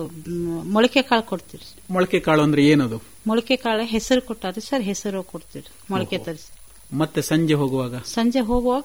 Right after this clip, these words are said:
Speaker 1: ಮೊದ್ಲೇ ಕಿಚಡಿ ಅದು ಮಾಡಿಕೊಡ್ತೀವಿ.
Speaker 2: ಒಟ್ಟು ಮೂರು ಸಲನ ನಾಲ್ಕು ಸಲನ?
Speaker 1: ಮೂರು ಸಲ.
Speaker 2: ಮೂರು ಸಲ ಸಂಜೆ ಕಿಚಡಿ.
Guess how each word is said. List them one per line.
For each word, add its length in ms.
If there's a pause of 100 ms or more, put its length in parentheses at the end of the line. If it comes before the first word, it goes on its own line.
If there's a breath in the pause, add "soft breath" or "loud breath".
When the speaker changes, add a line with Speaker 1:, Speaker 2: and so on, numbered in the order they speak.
Speaker 1:
ಮೊದ್ಲೇ 260
ಕಿಚಡಿ 460
ಅದು 200
ಮಾಡಿಕೊಡ್ತೀವಿ. 720
Speaker 2:
ಒಟ್ಟು 140
ಮೂರು 260
ಸಲನ 320
ನಾಲ್ಕು 360
ಸಲನ? 160
Speaker 1:
ಮೂರು 260
ಸಲ. 240 (220)
Speaker 2:
ಮೂರು 120
ಸಲ 120
ಸಂಜೆ 260
ಕಿಚಡಿ. 360